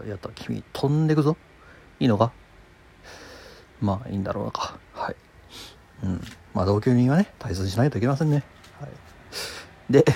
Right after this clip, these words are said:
<laughs> えー、はあ、本題に入るわけですけど、え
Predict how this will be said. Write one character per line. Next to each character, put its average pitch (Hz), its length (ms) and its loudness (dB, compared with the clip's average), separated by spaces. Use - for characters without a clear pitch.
<laughs> - 120 -18
え 110 400 2
ー、 - 60 -20
は 143 120 4
あ、 117 40 4
本 131 320 6
題 98 200 4
に 131 100 6
入 107 180 4
る - 80 -6
わ 104 60 -2
け 92 80 -6
で - 80 -10
す - 100 -16
け - 60 -6
ど、 98 180 -2
え - 600 -6